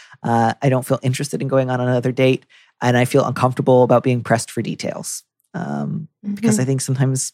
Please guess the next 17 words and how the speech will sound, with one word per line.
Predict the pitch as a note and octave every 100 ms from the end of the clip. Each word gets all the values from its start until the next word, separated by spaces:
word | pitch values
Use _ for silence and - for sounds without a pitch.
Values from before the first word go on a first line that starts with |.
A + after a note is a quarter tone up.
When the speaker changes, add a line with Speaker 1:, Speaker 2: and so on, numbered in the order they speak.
| -
Speaker 1:
maybe | C#3 C3 C3+
part | A#2+ B2
of | -
what |
you're | - -
also | G3 -
responding | E3+ C#3 - B2+ B2+ A#2+
to | B2+ A#2+
with | A#2
that | A#2
stuff | - A#2+
about | - A#2
her | A#2+
being | A#2 B2
a | A2+
big | A#2+ -
processor | A2 B2+ E3+ - F#3 F#3